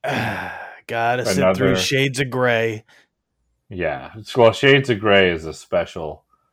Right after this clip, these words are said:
Speaker 2: like, <laughs> you're, you're the, you're at the end of a season, they get a writer's strike going, you gotta do a re-, uh,
Speaker 1: Save money.
Speaker 2: Eclipse episodes, you're saving money,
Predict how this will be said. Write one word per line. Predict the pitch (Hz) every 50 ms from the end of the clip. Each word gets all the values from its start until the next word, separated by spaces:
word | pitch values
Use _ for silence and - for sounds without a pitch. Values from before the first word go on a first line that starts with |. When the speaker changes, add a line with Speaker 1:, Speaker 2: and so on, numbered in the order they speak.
| _ _ _ _ _ -
Speaker 2:
like, | 90 85 - - - - - - - - _ _
<laughs> | _ _ _ _ _ _ _ _ _ -
you're, | 107 113 110 107 104 104 104 - - _ _ _
you're | - 123 113 117 110 104 101 104 104 101 95 95
the, | 98 95 98 - _ _ _ _ _ _ _ _ - - - - - - _ _ _ _
you're | - 117 104 104
at | 104 101
the | 120 117
end | 123 143 160 170
of | 156
a | 143 131
season, | - - 123 117 117 117 104 117 117 117 117 117 113 104
they | 104 92 87
get | 90 85
a | 85 85
writer's | 87 98 113 123 120 117 110 107 -
strike | - - - 113 107 107 101 95 -
going, | - 101 98 98 98 98 98 98 98 98 95 92 87
you | 82 82
gotta | 87 87 92 98 101
do | 92 98 98 95 95 92
a | 92 92 90 87 - -
re-, | 95 90 87 87 90 92 95 95 - - 65 90
uh, | 87 80 73 73 _ _ _ _ _ - - - - - _ _ _ _ _ _ _ - -
Speaker 1:
Save | - - 123 120 113
money. | 113 113 110 110 110
Speaker 2:
Eclipse | 113 113 - 143 143 135 - - 143
episodes, | 127 120 - 139 123 - - 123 117 113 113 107 101 104
you're | 101 101 95
saving | - - - - 120 117 120 117 120 110 107
money, | 101 95 95 98 98 98 95 95 98 98 95 95 95 -